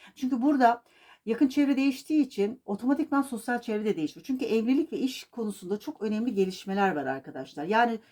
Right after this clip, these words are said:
hatta şunlar biraz ba-, e, beraber. Yani, e, iş değiştirirken orada biriyle tanışıp evlenebilirsiniz. Evlendikten sonra hani orada bir bağlantılarla işinizde bir aktivite olabilir. Yani o yüzden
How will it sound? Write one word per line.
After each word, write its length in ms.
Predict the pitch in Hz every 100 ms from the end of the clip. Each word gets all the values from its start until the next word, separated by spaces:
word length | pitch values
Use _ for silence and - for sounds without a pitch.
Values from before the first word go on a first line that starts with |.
| -
hatta 380 | - 277 - 262
şunlar 460 | 254 - 269 294 240
biraz 220 | 247 208
ba-, 380 | - 196 - -
e, 320 | 185 185 160
beraber. 500 | 196 202 196 180 151
Yani, 280 | 196 214 - - _ _ _ _ _ _ _
e, 240 | 202 202 -
iş 360 | 247 - - 269
değiştirirken 680 | 277 277 - 320 339 339
orada 240 | 262 226 226
biriyle 220 | 220 214
tanışıp 420 | 220 208 196 -
evlenebilirsiniz. 840 | 190 190 226 262 311 330 - 392
Evlendikten 640 | 254 262 285 294 311 359 370
sonra 500 | - 277 233 196 190
hani 200 | 196 -
orada 420 | 208 196 196 -
bir 260 | 202 185 - -
bağlantılarla 720 | 185 190 185 190 190 185 170
işinizde 560 | 160 - 180 175 165 160
bir 160 | 165 -
aktivite 380 | 165 - 165 160
olabilir. 400 | 156 139 135 117
Yani 220 | 175 165
o 140 | 190 269
yüzden 360 | 262 247 269